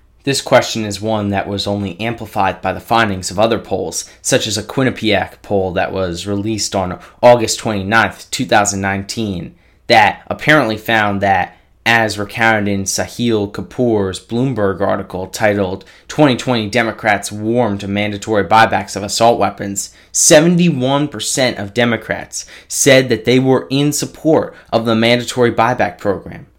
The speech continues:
This was also a question that O'Rourke seemed to ask the American people and his Democratic presidential rival several times, always intent on defending his bold position as a supporter of the mandatory buyback program, a policy that was not shared by many of his, uh, the other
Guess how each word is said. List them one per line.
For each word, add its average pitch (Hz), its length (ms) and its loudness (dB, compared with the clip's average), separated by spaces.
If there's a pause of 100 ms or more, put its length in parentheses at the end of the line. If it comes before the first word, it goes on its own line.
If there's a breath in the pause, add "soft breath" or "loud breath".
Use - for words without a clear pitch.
(160)
This 160 200 0
was 170 140 4
also 170 320 8
a 110 100 0
question 113 320 0
that 113 180 4
O'Rourke 131 380 2
seemed 123 240 -4
to 127 60 0
ask 120 200 4
the 117 100 -4
American 120 440 -2
people 117 380 -4
and 98 80 -2
his 95 120 -6
Democratic 123 540 0
presidential 117 480 -4
rival 110 340 4
several 135 380 0
times, - 640 -2 (160 loud breath)
always 147 380 8
intent 117 320 -2
on 110 120 -2
defending 135 380 2
his 104 160 -6
bold 127 320 4
position 104 480 0
as 98 140 -4
a 101 40 -6
supporter 131 440 2
of 98 100 0
the 104 80 -4
mandatory 113 480 2
buyback 117 460 4
program, - 400 -12 (200 loud breath)
a 101 60 0
policy 117 460 4
that 104 160 0
was 98 160 -6
not 117 260 4
shared 95 300 0
by 101 100 2
many 107 280 0
of 98 80 -4
his, 95 200 -8
uh, - 160 4
the 107 180 -2
other 104 380 4